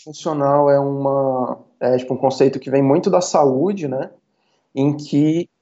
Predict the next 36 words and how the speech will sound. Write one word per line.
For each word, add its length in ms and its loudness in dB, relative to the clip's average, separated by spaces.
ele 580 4
retrata 760 2
o 80 0
quão 340 -4
autônomo 960 2
um 200 2
idoso 360 4
é. 160 2
E 100 4
à 60 4
medida 340 0
que 180 -10
você, 600 -4
enfim, 320 -4
tipo, 180 -2
trata 380 2
da 80 4
autonomia, 520 0
você 220 -4
vai 100 4
ver 200 0
que 120 -4
um 60 2
idoso 260 2
que 80 -4
não 120 6
é 40 8
autônomo, 580 4
ele 100 2
é 40 4
completamente 520 0
diferente 400 -2
de 80 -4
um 60 0
idoso 340 4
que 400 -6